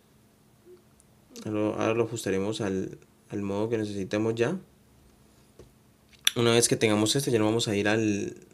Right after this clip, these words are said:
al último. Bueno, faltaría el otro. Ahí está.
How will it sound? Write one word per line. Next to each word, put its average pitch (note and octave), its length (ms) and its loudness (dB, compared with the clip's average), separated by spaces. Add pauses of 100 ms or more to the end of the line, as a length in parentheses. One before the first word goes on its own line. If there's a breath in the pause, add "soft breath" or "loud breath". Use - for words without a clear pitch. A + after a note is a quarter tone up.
al A#2+ 180 -2
último. B2+ 460 -2 (300)
Bueno, A2+ 200 4
faltaría G#2 440 0
el A2+ 80 4
otro. B2+ 320 2 (2750 loud breath)
Ahí - 100 -6
está. B2+ 320 -6